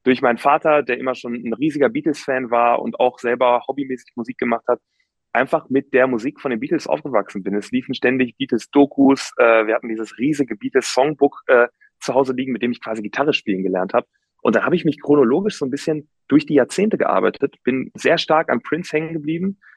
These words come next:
ähm, hatte dann aber auch, äh, ja, andere Phasen. Es ging dann so über Nirvana, Green Day, so langsam in die aktuellere Zeit rüber. Und, ähm, irgendwann waren's dann Acts wie Ed Sheeran, die mich begeistert haben. Also ich muss sagen,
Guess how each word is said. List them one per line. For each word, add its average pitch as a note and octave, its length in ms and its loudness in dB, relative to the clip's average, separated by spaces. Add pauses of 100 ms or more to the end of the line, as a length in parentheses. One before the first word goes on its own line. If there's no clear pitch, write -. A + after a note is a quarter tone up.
(140)
ähm, C3 460 2
hatte C3 260 -4
dann C3+ 140 2
aber B2+ 320 -4
auch, - 400 -2
äh, A#2 380 -2 (340)
ja, - 140 -14
andere C3+ 360 -6
Phasen. C#3 420 -2
Es C3 100 -8
ging C#3 100 -4
dann C3+ 160 0
so B2 240 0
über A2+ 320 2
Nirvana, A#2 400 0
Green C3+ 360 -4
Day, D3+ 180 2
so B2+ 100 -6
langsam C#3 460 -4
in B2 100 -6
die B2 200 -4
aktuellere D3 560 -2
Zeit D3+ 440 -2
rüber. D#3+ 320 -2 (360)
Und, C3 440 -2
ähm, B2+ 300 2 (200)
irgendwann D3+ 220 2
waren's C#3+ 220 0
dann C#3+ 100 -4
Acts - 240 -10
wie C#3+ 60 -6
Ed C3 120 -6
Sheeran, D3+ 240 -4
die G#2+ 80 -2
mich G2+ 140 -6
begeistert G2+ 440 -4
haben. G2 200 -2
Also G#2+ 140 -4
ich A#2 80 -6
muss C3 140 -4
sagen, C#3 200 0